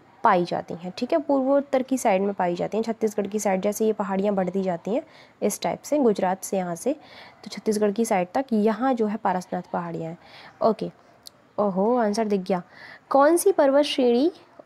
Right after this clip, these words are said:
उत्तरी भारत और प्रायद्वीपीय भारत की मुख्य जल विभाजक है? Your options are अरावली, सतपुड़ा, अ, पश्चिमी घाट and विंध्य पर्वत।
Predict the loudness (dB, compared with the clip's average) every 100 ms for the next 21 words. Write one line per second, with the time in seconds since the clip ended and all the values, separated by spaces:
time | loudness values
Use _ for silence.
0 | -2 -2 2 2 2 2 2 2 2 0
1 | 2 2 2 0 2 0 2 2 2 0
2 | -2 -2 -2 -4 -6 -4 2 2 2 0
3 | 2 4 2 2 0 0 0 2 2 2
4 | 0 0 -2 0 0 -2 -6 -20 -14 0
5 | 4 4 4 2 0 -2 -2 -2 0 0
6 | 0 -2 _ -20 -20 -20 -10 -4 -2 0
7 | 0 0 0 0 2 4 4 4 4 4
8 | 2 0 -2 -2 -4